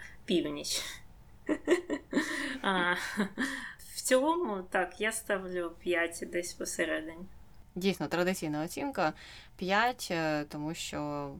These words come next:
Speaker 2: багато негативного багажу з собою возять оці всі мореплавці. Я виступаю за неколонізацію. Не хочу дивитися на альтернативну колонізацію. <laughs> Так само, як не хочу дивитися на наслідки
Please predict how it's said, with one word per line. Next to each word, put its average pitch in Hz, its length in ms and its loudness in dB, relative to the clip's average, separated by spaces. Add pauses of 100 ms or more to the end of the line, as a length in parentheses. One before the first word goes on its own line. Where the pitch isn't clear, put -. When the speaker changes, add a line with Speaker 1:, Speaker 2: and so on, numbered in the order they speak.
(200)
Speaker 2:
багато 151 1080 2
негативного 151 560 0
багажу 160 600 -2 (500)
з - 60 -10
собою 165 520 2
возять 170 460 2
оці 170 200 -4
всі 180 220 -4
мореплавці. 170 920 0 (840)
Я 214 380 6
виступаю 196 1000 2
за 160 460 2
неколонізацію. 180 1120 2 (100)
Не 180 140 -2
хочу 202 320 0
дивитися 180 480 0
на 196 200 4
альтернативну 226 800 2
колонізацію. 196 880 2
<laughs> - 60 -20 (1000)
Так 175 160 0
само, 214 260 4
як 185 200 2
не 185 80 0
хочу 202 240 0
дивитися 185 440 0
на 165 100 2
наслідки 185 600 2